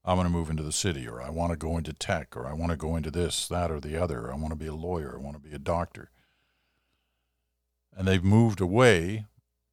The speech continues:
from the farming communities. And their parents carry on the tradition,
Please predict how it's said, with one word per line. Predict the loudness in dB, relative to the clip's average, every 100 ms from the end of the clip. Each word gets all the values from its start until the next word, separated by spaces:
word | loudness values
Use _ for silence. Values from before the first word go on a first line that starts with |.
| _
from | -6 -2
the | 2
farming | 2 2 0
communities. | -4 -8 -10 -14 -16 -16 -18 _ _ _ _ _ _ _ _ _ _ _ _ _ _ _ _ _ _ _ _ _ _ _ _ _ _
And | -2 0
their | 2
parents | 0 2 2 2 0 -4 -6 _ _
carry | -4 0 0
on | 0 -2
the | -6
tradition, | -6 -8 -8 -10